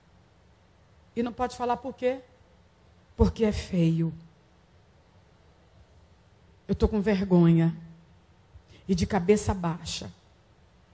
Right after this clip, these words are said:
Gente, me deu um alívio. Eu disse: "Graças a Deus que você tá envergonhado." Eu iria me preocupar se você me dissesse isso sorrindo.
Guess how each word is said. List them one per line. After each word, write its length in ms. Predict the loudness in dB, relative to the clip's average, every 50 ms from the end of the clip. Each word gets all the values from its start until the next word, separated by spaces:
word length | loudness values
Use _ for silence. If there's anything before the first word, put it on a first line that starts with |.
| _ _ _ _ _ _ _ _ _ _ _
Gente, 480 | -6 -4 2 2 2 2 2 -2 -4 -4
me 80 | -2
deu 140 | 0 0 0
um 80 | 2 2
alívio. 500 | 0 0 0 0 -2 -2 -4 -4 -8 -8 -10 -12 -20 -20 -20 -20 -20 -20 -20 -20 -20 _ _ _ _ _ _ _ _ _ -20 -20 -20 -12 0 0
Eu 60 | 2
disse: 260 | 2 2 0 0 -2
"Graças 600 | -2 0 0 2 2 2 2 0 -2 -2 -2 -4 -4
a 100 | -4 -6
Deus 340 | -2 0 0 0 0 0
que 100 | -2 -2
você 260 | -2 0 0 0 0 0
tá 140 | 2 2
envergonhado." 880 | 2 2 4 6 6 6 6 6 2 4 4 2 0 0 0 0 -2 -4 -4 -6 -16 -20 -20 -20 _ _ _ _ _ _ _ _ _ _ _ _ _ _ _ _ _ _ _ -14 -2 4
Eu 120 | 4 4
iria 200 | 6 4 2 2
me 100 | 0 0
preocupar 540 | -2 0 0 -2 0 -2 -6 -2 0 0 0
se 140 | -2 -6 -4
você 280 | -4 -4 -4 -2 -4 -2
me 100 | -2 -2
dissesse 520 | -4 -4 -4 -2 -2 -2 -2 -4 -6 -6
isso 200 | -6 -6 -6 -6
sorrindo. 720 | -4 -4 -4 -4 -4 -6 -6 -4 -2 -2 -4 -4 -6 -8